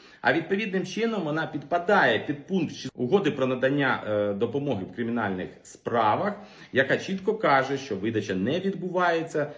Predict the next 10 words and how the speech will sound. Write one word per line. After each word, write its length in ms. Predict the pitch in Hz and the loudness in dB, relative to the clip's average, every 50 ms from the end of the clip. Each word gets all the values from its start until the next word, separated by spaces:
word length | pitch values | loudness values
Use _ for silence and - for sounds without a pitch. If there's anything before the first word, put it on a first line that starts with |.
| - - | -16 -8
за 180 | - 104 113 | -2 -2 -2
злочини, 580 | 104 95 101 104 120 139 165 170 - 180 165 139 | 0 -2 -2 -2 2 2 2 0 0 -4 -6 -6
які 140 | - 110 104 | -6 -6 -6
полягають 680 | - 104 98 98 90 92 110 123 147 170 160 131 - - - 80 85 | -4 -2 0 0 0 0 0 0 0 0 -2 -4 -8 -14 -16 -10 -4
виключно 440 | 101 120 120 - 156 147 - - 123 | -4 -4 -4 -4 -10 -12 -10 -10 -10
в 60 | - | -6
порушенні 440 | - 92 92 113 117 117 135 135 127 | -6 -4 -4 -4 -6 -6 -6 -6 -6
військових 580 | 104 92 - - - - 92 90 98 95 - | -6 -8 -10 -12 -10 -8 -4 -4 -4 -4 -4
обов'язків, 840 | - 110 101 95 92 92 87 87 85 85 82 - - - 78 78 80 | -6 -6 -6 -6 -6 -6 -6 -6 -6 -8 -8 -10 -12 -16 -16 -14 -10
друзі. 420 | 80 92 87 85 80 73 76 73 | -10 -10 -8 -8 -10 -10 -10 -12